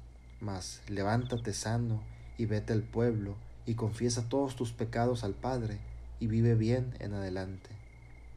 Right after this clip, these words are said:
Al punto se halló sano y partió al pueblo, cortando lo referido a su confesor,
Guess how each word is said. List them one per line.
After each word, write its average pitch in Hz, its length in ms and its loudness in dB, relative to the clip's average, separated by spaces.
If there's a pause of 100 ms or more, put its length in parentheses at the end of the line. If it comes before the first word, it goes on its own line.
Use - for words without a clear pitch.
(880)
Al 113 180 2
punto 131 360 2
se 123 120 0
halló 110 180 4
sano 117 480 2 (320)
y 117 60 -2
partió 117 400 0
al 113 100 6
pueblo, 98 440 -2 (680)
cortando 113 560 0
lo 107 100 4
referido 107 680 0 (280)
a 110 100 -6
su - 140 -8
confesor, 95 560 -8